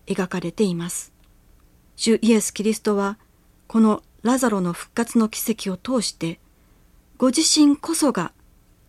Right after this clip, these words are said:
神の御子であられること、そして死を超えた領域にまで主権を持っておられ、魂を呼び戻し、肉体をよみがえらせ、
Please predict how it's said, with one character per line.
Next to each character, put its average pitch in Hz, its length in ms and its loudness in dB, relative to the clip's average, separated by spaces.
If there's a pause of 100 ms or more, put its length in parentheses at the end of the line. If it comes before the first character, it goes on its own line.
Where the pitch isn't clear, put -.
(160)
神 277 280 6
の 202 160 6
御 226 200 6
子 294 180 0
で 214 140 0
あ 180 80 -6
ら 180 100 -6
れ 190 100 -4
る 175 100 -6
こ - 140 -14
と、 - 220 -12 (680)
そ - 140 -12
し - 140 -8
て 202 260 -6 (460)
死 - 320 2
を 247 240 2
超 - 160 -2
え 320 120 2
た 190 200 -4
領 190 240 0
域 196 240 -4
に 196 80 0
ま 196 160 -2
で 170 180 -4 (200)
主 - 180 -6
権 220 320 4
を 208 80 2
持 233 120 4
っ 254 60 -2
て - 180 -8
お 160 120 -6
ら 165 120 -8
れ、 208 200 -10 (1000)
魂 196 580 4
を 190 100 4
呼 190 100 0
び 220 120 4
戻 226 240 4
し、 - 340 -6 (640)
肉 226 260 4
体 277 340 4
を 254 60 6
よ 226 140 6
み 247 140 8
が 247 140 2
え 240 60 2
ら 233 120 0
せ、 - 260 -8